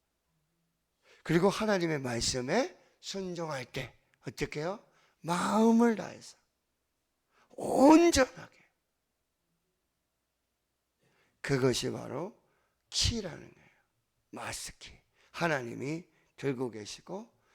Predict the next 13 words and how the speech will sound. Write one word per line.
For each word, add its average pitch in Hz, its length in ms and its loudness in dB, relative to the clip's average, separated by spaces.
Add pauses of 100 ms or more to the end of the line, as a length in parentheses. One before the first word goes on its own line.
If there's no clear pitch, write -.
(200)
하나님의 107 480 -2
말씀에 147 760 -2 (240)
순종하며. 151 760 -16 (920)
성전이 185 640 -2
중요한 151 420 -8
게 123 120 -14
아니에요. 127 440 -20 (1040)
뭐가 196 360 2
본질이 151 640 -6
중요하냐? 120 680 -10 (320)
이 139 80 -8
본질과 214 760 -2
비본질. 120 600 -14